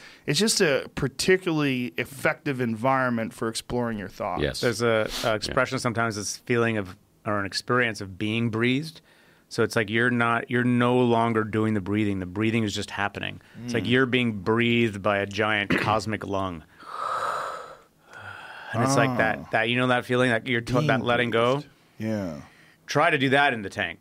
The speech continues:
Speaker 3: And it's just like you, you just let go of any sense of that there's a doer, and it's just that you just start to taste yourself as this process, this thing that's just happening, you know, and a bird is passing outside, and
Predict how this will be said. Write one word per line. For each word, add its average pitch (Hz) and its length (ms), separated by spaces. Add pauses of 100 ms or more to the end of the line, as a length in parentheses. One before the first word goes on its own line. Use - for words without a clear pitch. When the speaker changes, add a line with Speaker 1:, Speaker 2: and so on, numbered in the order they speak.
(140)
Speaker 3:
And 123 120
it's 110 140
just 117 180
like 107 280
you, 117 640
you 123 140
just 117 220
let 123 320
go 123 220
of 113 60
any 117 160
sense 113 320
of 104 120
that 104 300
there's 104 220
a 104 60
doer, 101 840 (120)
and 101 200
it's 104 140
just 113 140
that 120 100
you 113 140
just - 340
start - 320
to 113 80
taste 117 340
yourself 107 320
as 98 100
this 95 120
process, - 760 (680)
this - 220
thing 110 240
that's 107 180
just - 180
happening, 110 960
you 104 100
know, 101 200
and 101 100
a 92 40
bird 104 460
is 87 100
passing 107 460
outside, 104 720
and 104 40